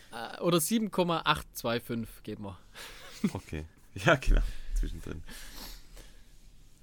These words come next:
Speaker 1: Nee, also
Speaker 2: Ja.
Speaker 1: guter Schuh. Sehr guter Schuh. Und in einem, in einem schönen Colorway, dann, äh, kann man den auch so tragen, finde ich.
Speaker 2: Voll, ja. Den,
Speaker 1: Ja.
Speaker 2: grad den mit den lila, mit dem lila
Speaker 1: Ja,
Speaker 2: Gelb,
Speaker 1: ja, also
Speaker 2: den
Speaker 1: den, den
Speaker 2: kann man
Speaker 1: gibt's
Speaker 2: auch
Speaker 1: in
Speaker 2: zu einer
Speaker 1: echt, echt coolen Kombis, finde ich.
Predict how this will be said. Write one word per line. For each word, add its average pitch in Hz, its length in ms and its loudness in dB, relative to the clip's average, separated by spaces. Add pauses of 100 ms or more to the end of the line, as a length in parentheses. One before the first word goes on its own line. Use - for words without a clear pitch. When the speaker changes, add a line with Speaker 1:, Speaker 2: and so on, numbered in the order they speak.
(200)
Speaker 1:
Nee, 127 240 0
also 147 300 6
Speaker 2:
Ja. - 100 2
Speaker 1:
guter 151 220 0
Schuh. 127 260 -2 (1160)
Sehr 123 260 -4
guter 113 220 -6
Schuh. 101 220 -4 (320)
Und 156 200 0
in 170 120 6
einem, 160 140 4
in 160 160 0
einem 156 80 2
schönen 185 280 4
Colorway, 170 560 6
dann, 135 280 2
äh, 131 300 0
kann 151 160 4
man 143 80 2
den 135 120 4
auch 127 100 2
so 135 160 -2
tragen, 107 380 -4
finde 107 220 -8
ich. - 160 -16 (1160)
Speaker 2:
Voll, 101 420 2
ja. 104 180 0 (520)
Den, 107 160 -4
Speaker 1:
Ja. 123 100 -4
Speaker 2:
grad 101 340 -8
den 98 140 -4
mit 92 140 -8
den 82 120 -6
lila, 110 460 -2 (180)
mit 92 160 -10
dem 92 140 -6
lila 110 300 -4
Speaker 1:
Ja, 120 140 2
Speaker 2:
Gelb, 135 120 4
Speaker 1:
ja, 135 140 4
also 131 140 -2
Speaker 2:
den - 60 -4
Speaker 1:
den, 135 100 -2
den - 80 -14
Speaker 2:
kann 135 140 -2
man - 60 0
Speaker 1:
gibt's 151 180 0
Speaker 2:
auch - 40 -6
Speaker 1:
in 151 60 -2
Speaker 2:
zu 151 80 -2
einer 156 100 0
Speaker 1:
echt, - 360 0
echt 156 340 2
coolen 156 360 4
Kombis, 127 480 0
finde 110 220 -2
ich. - 160 -14